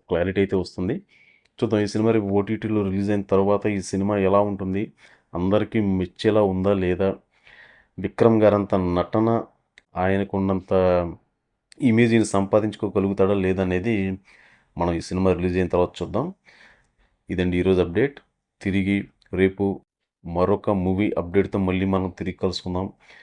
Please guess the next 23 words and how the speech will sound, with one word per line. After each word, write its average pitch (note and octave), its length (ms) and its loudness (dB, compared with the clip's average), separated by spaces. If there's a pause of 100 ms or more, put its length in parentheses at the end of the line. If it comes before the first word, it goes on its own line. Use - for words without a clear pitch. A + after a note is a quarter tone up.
(260)
అప్పటివరకు F#2 420 0
మన F2+ 140 0
ఛానల్ F#2 360 -2
సబ్స్క్రైబ్ - 520 -4
చేసుకుని F#2+ 400 -4
వాళ్ళు F#2 260 0
సబ్స్క్రైబ్ - 460 -6
చేసుకోండి. F#2 480 -4 (540)
ఈ F2+ 160 -2
వీడియోపై G2 480 0 (280)
మీ F#2+ 180 -2 (200)
అభిప్రాయాన్ని F#2+ 600 -2 (600)
కింద F#2 200 -2
కామెంట్ F2+ 340 -2
రూపంలో F#2+ 240 0
తెలియచేయండి. F#2 500 -4
పక్కన A2 360 -4
బెల్ F2+ 280 -2
ఐకాన్ G#2 220 -2
on F#2+ 120 -2
చేయండి, F#2 320 -4 (480)
లైక్ E2+ 300 -4
చేయండి, F#2+ 380 -2